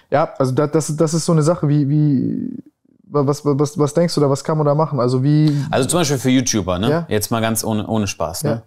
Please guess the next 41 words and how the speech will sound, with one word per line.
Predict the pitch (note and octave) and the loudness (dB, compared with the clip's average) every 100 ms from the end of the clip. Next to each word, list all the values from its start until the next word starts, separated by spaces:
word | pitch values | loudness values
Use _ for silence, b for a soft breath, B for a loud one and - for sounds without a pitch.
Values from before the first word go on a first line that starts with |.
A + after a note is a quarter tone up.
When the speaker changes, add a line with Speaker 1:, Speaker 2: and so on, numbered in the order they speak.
| _ | _
Speaker 2:
Hör | - | -4
mal, | A2+ G2 - _ _ _ _ | -2 -4 -10 _ _ _ _
also | G2+ G#2 G#2 - | -4 -2 -4 -6
für | - B2+ | -8 -2
mich, | D#3+ F3 - - | 0 -2 -8 -8
dieses | A2 G2+ | -4 -2
Thema | C#3+ C3+ | 0 0
mit | A#2 | 0
der | A2+ | -2
Security, | G#2+ G#2 B2+ A2+ A#2+ A#2+ - | -2 -2 -2 -2 -4 -6 -6
es | - | -6
hat | A#2 A2+ - | -6 -6 -6
tausend | B2 C3 A#2 G2 | 0 0 0 -4
Vorteile. | - G2 - E2+ F2+ B B | -4 -4 -4 -8 -8 B B
Speaker 1:
Ja. | C#3+ | -10
Speaker 2:
Erstens, | - C#3 - E3 D#3 - - _ | -2 -2 0 -4 -4 -6 -10 _
ich | G#2 | -8
kann | - B2 A#2+ - | -4 -2 -4 -4
mich | A2 - | -4 -4
frei | E2+ A2 B2 | -4 0 0
bewegen, | C3 A#2+ B2 A#2 | 0 0 0 0
also | G2+ | -2
zum | F#2+ - | -4 -4
Beispiel | A2+ G#2 | -4 -4
ich | G#2+ | -6
fahre | - G2+ | -2 -2
irgendwo | F#2+ F2+ | -2 -4
hin, | F#2+ C3 C3 b b | -4 -4 -4 b b
wir | G#2 | -2
haben | G#2 | 0
einen | F#2+ | -2
Videodreh | G2+ G#2+ G#2+ G2+ | -2 -2 -2 -2
und | F#2+ F2 | -2 -4
so | - | -8
weiter | F2 - - - _ _ - | -8 -8 -10 -16 _ _ -6
und | G2+ G2+ G2+ | -4 -4 -4
die | G#2 | -4
Jungs | G#2 G2 | -2 -4
sind | G2 | -6
immer | F#2 | -4
dabei. | F2+ F2+ E2+ - | -4 -4 -4 -6